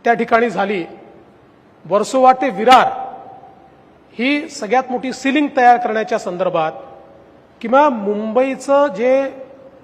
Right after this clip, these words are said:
फ्लड मिटिगेशन आहे, टोकियोच्या धर्तीवर तशाच प्रकारचं फ्लड मिटिगेशन हे मुंबईमध्ये करायचं, या संदर्भातला एक प्रोजेक्ट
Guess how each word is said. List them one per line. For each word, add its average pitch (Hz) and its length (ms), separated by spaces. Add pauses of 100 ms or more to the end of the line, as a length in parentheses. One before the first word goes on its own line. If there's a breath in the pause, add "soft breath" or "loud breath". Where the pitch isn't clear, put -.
फ्लड 294 260
मिटिगेशन 262 580
आहे, 180 240 (1800)
टोकियोच्या 302 640
धर्तीवर 240 560 (880)
तशाच 311 360
प्रकारचं 269 580
फ्लड 285 280
मिटिगेशन 240 640 (680)
हे 220 60
मुंबईमध्ये 269 600
करायचं, 226 560
या 214 200
संदर्भातला 254 540
एक 262 120
प्रोजेक्ट 214 520